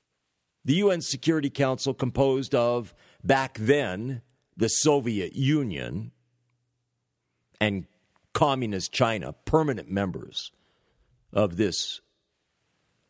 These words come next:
illustrious body, peacemaking body, you know,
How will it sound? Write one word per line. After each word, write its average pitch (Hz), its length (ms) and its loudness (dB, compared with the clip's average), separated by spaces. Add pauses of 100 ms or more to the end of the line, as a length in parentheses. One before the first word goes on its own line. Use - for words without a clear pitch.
(3250)
illustrious 123 840 0
body, - 540 -8 (460)
peacemaking 80 800 -2
body, - 520 -10
you 165 140 -16
know, - 160 -20